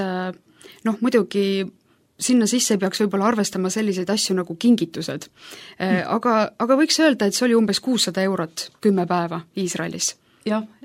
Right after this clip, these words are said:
Speaker 2: aga kui me nüüd, kui te nüüd küsite meie käest, et, eh, kuidas teha sellis-, sellise eelarvega reisi, kui tegelikult tavaliselt on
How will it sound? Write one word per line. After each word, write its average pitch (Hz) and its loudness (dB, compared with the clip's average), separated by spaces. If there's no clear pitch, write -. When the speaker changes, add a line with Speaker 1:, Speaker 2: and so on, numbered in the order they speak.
Speaker 2:
aga 190 -2
kui 202 -2
me 214 2
nüüd, 196 0
kui 196 2
te 190 4
nüüd 180 -2
küsite 269 -2
meie 190 2
käest, 185 -2
et, 175 -6
eh, 175 -4
kuidas 233 -4
teha 175 -2
sellis-, - -6
sellise 202 0
eelarvega 165 -2
reisi, 220 -2
kui 165 -2
tegelikult 170 -4
tavaliselt 180 -4
on 170 -8